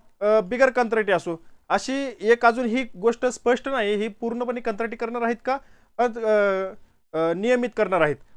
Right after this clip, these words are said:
बघा. परंतु त्याच्याबद्दल एक संपूर्ण माहिती या ठिकाणी मी आज विश्लेषण एक या ठिकाणी घेणार आहे. बघा विद्यार्थी मित्रांनो, याच्यामध्ये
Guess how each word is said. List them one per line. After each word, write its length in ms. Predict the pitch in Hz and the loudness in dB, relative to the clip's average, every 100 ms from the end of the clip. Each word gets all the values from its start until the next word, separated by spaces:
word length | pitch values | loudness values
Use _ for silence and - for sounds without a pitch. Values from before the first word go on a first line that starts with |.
| - | -2
बघा. 220 | 185 233 277 - - | 2 4 2 -2 6
परंतु 480 | 262 294 240 226 226 | 8 8 6 0 -2
त्याच्याबद्दल 720 | - - 226 262 269 254 262 | -8 -2 -2 2 0 2 0
एक 120 | 254 | -2
संपूर्ण 400 | - 247 254 269 | -4 -4 -2 -4
माहिती 280 | 262 226 240 | -2 -2 -2
या 60 | |
ठिकाणी 300 | 226 214 226 | -4 -4 -4
मी 100 | 226 | -2
आज 260 | 220 214 220 | 0 0 -4
विश्लेषण 440 | 180 190 208 196 226 - - | -12 -8 -6 -6 -8 -10 -10
एक 140 | 165 165 - | -10 -10 -6
या 120 | 180 | -4
ठिकाणी 280 | 185 202 208 | -4 -6 -4
घेणार 240 | 190 160 | -4 -2
आहे. 120 | 143 123 - - - | -2 -4 -10 -20 0
बघा 180 | 233 277 | 4 6
विद्यार्थी 380 | 277 254 254 269 | 6 4 4 2
मित्रांनो, 400 | 262 240 208 226 - - - _ _ _ _ _ _ _ - | 0 2 0 -4 -10 -20 -20 _ _ _ _ _ _ _ 0
याच्यामध्ये 560 | 214 220 277 254 254 | 2 2 2 4 2